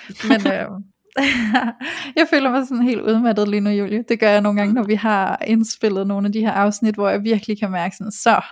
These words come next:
Speaker 1: nu er der altså gods." <laughs>
Speaker 2: Ja,
Speaker 1: Ja.
Speaker 2: helt enig. Og så måske
Speaker 1: Ja.
Speaker 2: også forbundet med, at jeg er lidt syg. Jeg har virkelig... Øh,
Speaker 1: Ja.
Speaker 2: jeg har virkelig skudt min energi ud til, til jer, der sidder og lytter med, så jeg håber virkelig, I har, øh,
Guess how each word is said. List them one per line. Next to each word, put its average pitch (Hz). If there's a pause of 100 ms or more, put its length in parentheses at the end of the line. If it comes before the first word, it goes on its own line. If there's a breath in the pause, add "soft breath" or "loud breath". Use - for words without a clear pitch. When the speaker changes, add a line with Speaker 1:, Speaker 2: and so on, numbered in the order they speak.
(140)
Speaker 1:
nu 226
er 208
der 185
altså -
gods." 190 (180)
<laughs> -
Speaker 2:
Ja, 185 (560)
Speaker 1:
Ja. 220
Speaker 2:
helt - (180)
enig. 180 (100)
Og 196
så 214
måske 202
Speaker 1:
Ja. 226
Speaker 2:
også 202
forbundet 320
med, 156
at 151
jeg 135
er -
lidt 180
syg. 170
Jeg -
har 180
virkelig... 170
Øh, 175 (160)
Speaker 1:
Ja. 214 (680 soft breath)
Speaker 2:
jeg 190
har 190
virkelig 202
skudt 196
min 190
energi 185
ud 175
til, 170
til 180
jer, 170
der 185
sidder 185
og 180
lytter 175
med, 180
så 190
jeg 175
håber 180 (100)
virkelig, 185
I 180
har, 170
øh, 175